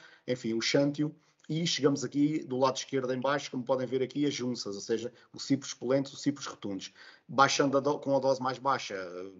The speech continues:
vamos pa-, pa-, para eficácias um pouco mais baixas, mas na dose mais alta estamos a falar aqui de eficácias à volta dos setenta por cento, o que é aquilo que a grande maioria dos herbicidas que temos no mercado conseguem, os melhores,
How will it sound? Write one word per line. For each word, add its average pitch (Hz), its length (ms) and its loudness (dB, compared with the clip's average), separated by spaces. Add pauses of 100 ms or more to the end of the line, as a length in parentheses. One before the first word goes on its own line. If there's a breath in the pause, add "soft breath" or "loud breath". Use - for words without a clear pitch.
vamos 117 240 -4
pa-, 117 180 -4
pa-, 113 220 -4 (160)
para 117 180 2
eficácias 113 520 -4
um - 40 -20
pouco 113 220 -6
mais 131 140 4
baixas, 135 360 0
mas 160 280 0 (340 loud breath)
na 131 180 4
dose 135 240 4
mais 127 180 -2
alta 131 180 -2
estamos 135 260 -2
a 127 40 -4
falar 127 300 0
aqui 139 320 -2 (200 loud breath)
de 127 100 2
eficácias 127 520 0
à 117 80 -4
volta 123 220 -2
dos - 420 -4
setenta 127 400 -2
por - 120 -6
cento, 131 320 -4
o - 20 -4
que 135 180 2
é 151 200 4 (260 loud breath)
aquilo 147 360 2
que 139 280 6
a 123 40 4
grande 139 300 4
maioria 131 300 2
dos 120 160 -4
herbicidas 120 440 2
que - 60 -12
temos 123 180 0
no 117 80 -2
mercado 117 360 0
conseguem, 127 360 2
os 143 160 0
melhores, 127 540 4